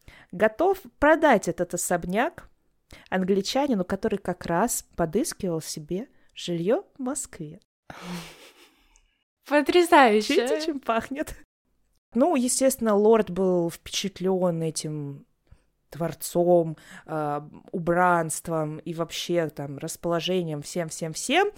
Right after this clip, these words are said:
Speaker 1: А, естественно, ему сделка показалась очень выгодной, и, собственно, они оформили купчую и расстались.
Speaker 2: Ага.
Speaker 1: И только спустя два дня,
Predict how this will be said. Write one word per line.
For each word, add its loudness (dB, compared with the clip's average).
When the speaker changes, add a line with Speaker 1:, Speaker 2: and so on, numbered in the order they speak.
Speaker 1:
А, 2
естественно, 0
ему 0
сделка 2
показалась -4
очень -8
выгодной, 2
и, 0
собственно, -2
они 0
оформили -2
купчую 0
и 0
расстались. 0
Speaker 2:
Ага. -4
Speaker 1:
И -2
только 4
спустя 0
два 2
дня, -2